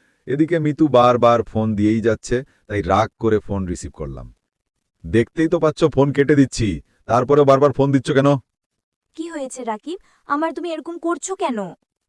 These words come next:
Speaker 1: "কই, কিছু হয়নি তো।" মিতুর সাথে আরেকবার রুম ডেট করতে হবে, তাই ভালোভাবে কথা বলতে হবে।
Speaker 2: "তাহলে তুমি তো এরকম ছিলে না, যতই ব্যস্ত থাক না কেন একবার কল দিলেই রিসিভ করতা।"
Speaker 1: আসলে চাকরির জন্য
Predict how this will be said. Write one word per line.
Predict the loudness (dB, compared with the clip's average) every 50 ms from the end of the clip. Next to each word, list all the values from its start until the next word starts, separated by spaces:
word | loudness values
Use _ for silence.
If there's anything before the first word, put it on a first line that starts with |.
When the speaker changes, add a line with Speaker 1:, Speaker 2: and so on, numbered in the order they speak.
| _ _ _ _ _ _ _
Speaker 1:
"কই, | 0 2 2 2 2 -2 -10 _ _ _
কিছু | _ -8 -4 0 0
হয়নি | 2 2 2 0 -2
তো।" | -2 -4 -4 -4 -8 _ _ _ _ _ _ _ _ _ _ _ _ _ _ _ _ _
মিতুর | -2 -2 0 0 -2 0
সাথে | 0 0 2 4 4 6 6 4 2
আরেকবার | 0 0 0 0 0 2 2 2 2
রুম | 2 -2 -2 -2 0 2
ডেট | 2 2 2
করতে | -2 -4 -4 -2 -2
হবে, | -2 0 2 2 0 0
তাই | 0 -4 -4 -4
ভালোভাবে | -6 -6 -6 -4 0 0 0 2 2 0 -2 -2
কথা | -4 -4 -4 -4 -4
বলতে | -4 -4 -8 -8 -10 -12
হবে। | -12 -12 -16 -18 -20 _ _ _ _ _ _ _ _ _ _ -6
Speaker 2:
"তাহলে | -4 -2 0 0 -2 -2 -4 -8 _ _
তুমি | -12 -10 -10 -8
তো | -6 -6
এরকম | -6 -6 -6 -8 -8 -8 -10 -8
ছিলে | -6 -4 -2 -2 -2 -4
না, | -6 -6 -8 -8 -10 _ _ _ _ -8
যতই | -6 -6 -6 -6 -6 -8 -6
ব্যস্ত | -4 -4 -4 -4 -6 -10 -12
থাক | -10 -10 -10 -10 -6
না | -8 -6
কেন | -4 -4 -6 -6 -6 -10 _ _ _
একবার | -6 -6 -6 -4 -2 -2 -2 -2
কল | 0 -2 -2 0 0
দিলেই | -2 -2 -2 -2
রিসিভ | -2 -4 -6 -6 -10 -12 -10
করতা।" | -8 -8 -8 -8 _ -10 -10 -10 -10 _ _ _ _ _ _ _ _ _ _ _ _ _ _ _
Speaker 1:
আসলে | -6 -4 -2 0 0 0 0
চাকরির | -2 -4 -8 -8 -8 -10 _ -6 -4 -4 -4 -4
জন্য | -4 -4 -2 -2